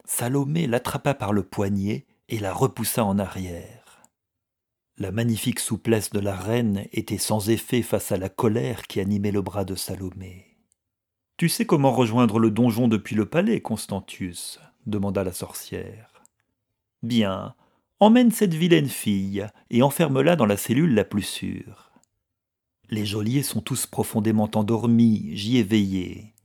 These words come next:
Envoie un homme leur trancher la gorge avant qu'ils se réveillent. Personne ne doit savoir ce qui s'est passé cette nuit. À partir de maintenant, je suis Taramis, et Taramis est une prisonnière oubliée dans un cachot sans nom. »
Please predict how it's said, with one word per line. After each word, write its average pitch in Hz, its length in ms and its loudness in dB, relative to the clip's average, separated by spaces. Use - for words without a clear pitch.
Envoie 214 340 8
un 123 160 4
homme 113 180 8
leur 101 180 0
trancher - 440 0
la 101 120 2
gorge 95 540 -4
avant 110 180 0
qu'ils 107 220 -2
se - 160 -4
réveillent. 92 720 -8
Personne 117 440 2
ne 107 60 4
doit 101 140 0
savoir 104 460 -2
ce - 100 -8
qui - 140 -8
s'est - 180 -6
passé 98 300 -6
cette - 280 -6
nuit. 98 480 -10
À 101 120 -4
partir - 320 -6
de 92 100 -6
maintenant, 107 800 -2
je 104 200 -6
suis - 460 2
Taramis, 87 760 -6
et 113 220 4
Taramis 101 580 0
est 110 140 0
une 110 120 2
prisonnière 107 600 2
oubliée 107 600 2
dans 95 220 -6
un 92 60 -6
cachot 101 340 -4
sans 110 260 -4
nom. » 85 300 -4